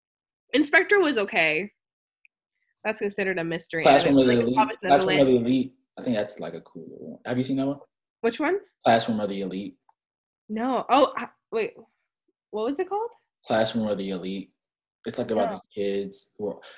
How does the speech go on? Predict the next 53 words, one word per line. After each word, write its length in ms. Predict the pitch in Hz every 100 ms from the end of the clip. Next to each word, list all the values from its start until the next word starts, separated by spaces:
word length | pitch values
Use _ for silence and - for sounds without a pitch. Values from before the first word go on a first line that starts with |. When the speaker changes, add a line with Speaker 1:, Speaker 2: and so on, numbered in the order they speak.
| -
Speaker 2:
oh 100 | 101
my 160 | 92 87
gosh, 280 | 82 85 92
it's 160 | 95 -
Speaker 1:
Is 80 |
it 40 | 285
Speaker 2:
getting 120 | 349
Speaker 1:
Assassin-, 500 | 370 320 370 392 285 226
Assassinations? 1040 | 233 - 294 294 302 233 202 262 - 359 392
Speaker 2:
Oh, 60 | 208
no, 60 | 214
no, 40 |
I 20 |
Speaker 1:
Classroom? 160 | 156 180
Speaker 2:
know 100 | 185
that 180 | 160 143
one, 180 | 127 117
but 100 | 131
no, 140 | 147
this 160 | 135 156
one's 140 | 165 -
called 240 | 135 117
Classroom 360 | - 123 120 107
of 100 | 104
the 60 |
Elite. 60 | 95
I 80 | 127
know 140 | 147
Assassination 540 | 143 135 123 120 113 107
Speaker 1:
Okay. 80 | -
Speaker 2:
Classroom. 320 | 98 - 90
That's 220 | 110 -
a 60 | -
funny 260 | 90 90
one. 160 | 85 82 -
Funny, 200 | 120 110 196
Speaker 1:
Yeah, 140 | 202
Speaker 2:
good 80 | 196
Speaker 1:
that 160 | 208 208
Speaker 2:
one. 100 | 202
Speaker 1:
one's 120 | 196
a 40 |
good 200 | 180 143
one. 280 | 113 113 185 214
Speaker 2:
Yeah, 80 | 190
Speaker 1:
Yeah, 160 | 185 151
Speaker 2:
I 20 |
Speaker 1:
that 60 | 190
Speaker 2:
like 80 | 190
Speaker 1:
one's 100 | 180
Speaker 2:
that. 60 | 156
Speaker 1:
really 180 | 135 95
good. 200 | 85